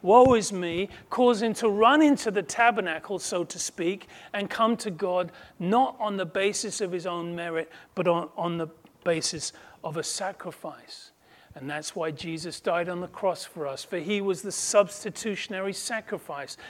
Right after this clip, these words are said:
The wages of sin is death, but he died in our place. Without the shedding of blood, there is no forgiveness, but he shed his blood that we would be forgiven.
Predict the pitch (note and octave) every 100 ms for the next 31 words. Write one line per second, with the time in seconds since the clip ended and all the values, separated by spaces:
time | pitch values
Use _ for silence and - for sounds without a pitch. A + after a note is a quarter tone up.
0 | - - G3+ A3+ A3+ A3 F#3+ F3+ - A#3+
1 | G#3+ G3 - A#3 G#3 - - - - A#3
2 | - B3 F#3 G#3+ G3+ G3 G#3 G#3 G#3+ G#3+
3 | B3+ G#3 C3 - - - - - A3 A#3+
4 | A#3+ A3+ A#3 - - A#3+ A#3 A3+ G3 F#3
5 | G#3+ A#3+ G#3 D#3+ - - - _ _ -
6 | - - - - - - G#3+ G#3+ A3 G3
7 | A3+ A#3+ A#3+ G#3+ B3+ B3+ G#3 F3 - G3
8 | - A3+ - - G#3+ F3+ G#3+ F3+ G#3 G3
9 | D#3+ F3+ F3+ F#3+ F3 F3 D3 E3 D#3+ -
10 | - - F3+ E3+ F3 D3+